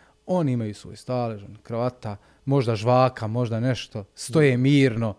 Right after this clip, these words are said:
Speaker 2: Zato i mogu, Roy Hodgson može biti trener
Speaker 1: Tako
Speaker 2: sto
Speaker 1: je,
Speaker 2: godina,
Speaker 1: sto
Speaker 2: ja.
Speaker 1: godina, on se ne nervira
Speaker 2: <laughs>
Speaker 1: nikad. I, ovaj, sud stvarno imaju specijalan šta-, specijalan i, i,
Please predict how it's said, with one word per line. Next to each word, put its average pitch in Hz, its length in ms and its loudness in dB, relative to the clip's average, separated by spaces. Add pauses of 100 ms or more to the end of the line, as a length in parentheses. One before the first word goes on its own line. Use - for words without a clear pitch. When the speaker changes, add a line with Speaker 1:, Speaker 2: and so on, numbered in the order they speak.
Speaker 2:
Zato 147 280 -2
i 160 40 2
mogu, 165 320 2
Roy 165 140 2
Hodgson 160 380 -2
može 151 220 0
biti 170 160 -4
trener 175 180 0
Speaker 1:
Tako 151 200 6
Speaker 2:
sto 190 180 6
Speaker 1:
je, 143 60 6
Speaker 2:
godina, 156 240 6
Speaker 1:
sto 165 100 8
Speaker 2:
ja. - 60 6
Speaker 1:
godina, 147 380 6
on 180 160 4
se 160 160 2
ne 151 100 4
nervira 143 480 2
Speaker 2:
<laughs> 151 80 2
Speaker 1:
nikad. 139 280 2 (420)
I, 131 180 2
ovaj, 123 400 0
sud 131 260 -6
stvarno 113 260 -6
imaju 101 240 -8
specijalan - 520 -14
šta-, - 380 -16
specijalan 104 680 -12
i, 113 80 -18
i, 113 920 -14